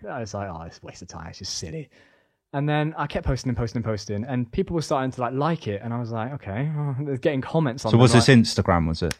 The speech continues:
Speaker 1: Instagram, sorry,
Speaker 2: Yeah.
Speaker 1: yeah, this is Instagram. So pre-TikTok, twenty seventeen.
Speaker 2: Okay.
Speaker 1: Sort of twenty sixteen, twenty seventeen. And I was posting these photos, and then it started getting more and more likes every single time. And I was like, "Why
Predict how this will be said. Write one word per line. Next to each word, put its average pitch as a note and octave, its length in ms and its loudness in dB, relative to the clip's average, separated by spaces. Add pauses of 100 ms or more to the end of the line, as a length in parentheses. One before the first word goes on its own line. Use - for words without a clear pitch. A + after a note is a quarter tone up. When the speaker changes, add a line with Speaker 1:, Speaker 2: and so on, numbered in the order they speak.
Speaker 1:
Instagram, C#3 400 0
sorry, G2+ 200 4
Speaker 2:
Yeah. A#2+ 60 4 (100)
Speaker 1:
yeah, G#2+ 40 -2
this A2 160 -4
is A2+ 100 -6
Instagram. G#2 400 -6
So A2+ 180 -2 (680)
pre-TikTok, C3 680 -2
twenty B2+ 220 -6
seventeen. G#2 760 -8
Speaker 2:
Okay. F#2+ 520 4
Speaker 1:
Sort B2 320 -4
of G#2 220 -8
twenty B2+ 200 -2
sixteen, - 280 -8
twenty A2 180 -4
seventeen. G2+ 640 -4
And C#3 100 -4
I C#3 40 2
was C#3+ 80 -2
posting A3+ 360 0
these E3 160 2
photos, A2+ 500 0
and B2+ 120 -2
then B2 100 0
it B2+ 120 -4
started C#3+ 360 0
getting B2+ 220 -2
more C#3+ 200 0
and C#3+ 60 0
more B2 180 0
likes A#2 280 -4
every A#2+ 220 -6
single A2 260 -8
time. A2 320 -4
And G#2 80 -2
I G#2+ 40 -2
was G#2+ 100 -4
like, A#2 160 2
"Why A2+ 760 0